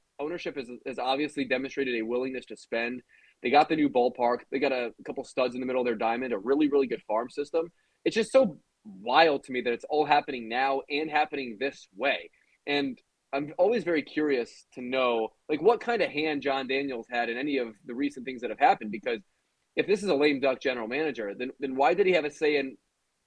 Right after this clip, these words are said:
signing Corey Seager and Marcus Semien that are gonna outlast him by a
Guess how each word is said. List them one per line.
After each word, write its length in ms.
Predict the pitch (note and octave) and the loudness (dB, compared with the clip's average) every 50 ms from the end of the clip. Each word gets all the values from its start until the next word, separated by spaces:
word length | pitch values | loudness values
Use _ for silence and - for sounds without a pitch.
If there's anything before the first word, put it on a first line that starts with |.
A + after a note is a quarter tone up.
| _ _ | _ _
signing 340 | - - C3+ C3+ D3 E3 D#3 | -10 -6 -4 -2 -2 -2 -2
Corey 280 | - - D#3 E3 E3 D#3 | -2 0 0 0 0 0
Seager 320 | - D#3 E3 D#3+ D3+ E3 | 0 -2 -2 0 0 0
and 100 | D#3 C#3+ | 0 0
Marcus 300 | D3+ E3 D3+ D#3+ C#3 - - | 0 -2 -2 -4 -6 -4 -4
Semien 280 | D#3+ F3+ F3+ D3 C3 B2+ | -4 -2 -2 -2 -2 -2
that 100 | C3+ C3+ | -4 -4
are 80 | C3+ | -4
gonna 180 | B2+ C3 B2 A2+ - | -4 -4 -4 -2 0
outlast 480 | D3 E3 D#3 C#3 C#3+ E3 F#3+ F#3 - - | 0 0 2 2 0 0 0 -2 -4 -8
him 100 | C3+ A#2 | -6 -2
by 120 | C3 C3 | -2 0
a 140 | B2 A2 | 0 -2